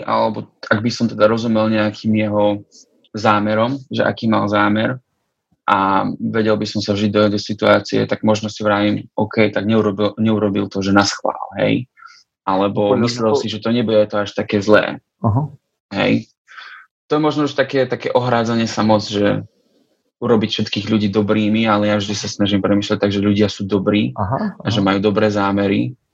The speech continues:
Speaker 1: len proste niekedy to nevystrelí najlepšie.
Speaker 2: Mhm. Ja zas by
Speaker 1: Tak to
Speaker 2: som
Speaker 1: ja vidím.
Speaker 2: hej, ja v tom mám zas také, že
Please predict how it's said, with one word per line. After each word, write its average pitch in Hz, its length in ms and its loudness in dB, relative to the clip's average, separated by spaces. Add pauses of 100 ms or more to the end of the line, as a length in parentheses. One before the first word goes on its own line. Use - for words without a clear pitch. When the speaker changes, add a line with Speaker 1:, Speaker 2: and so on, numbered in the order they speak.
(720)
Speaker 1:
len 101 160 0
proste 101 320 -4
niekedy 104 320 0
to 101 120 -4
nevystrelí 104 560 0
najlepšie. 98 600 -2 (400)
Speaker 2:
Mhm. 113 200 -2 (480)
Ja 120 120 0
zas 117 160 0
by 101 120 0
Speaker 1:
Tak 123 80 -4
to - 80 -4
Speaker 2:
som 98 40 2
Speaker 1:
ja 87 120 2
vidím. - 320 -6
Speaker 2:
hej, 107 200 0
ja 113 120 4
v 135 80 -2
tom 143 160 -4
mám 127 160 2
zas 120 160 -2
také, 123 280 -4
že 110 280 -2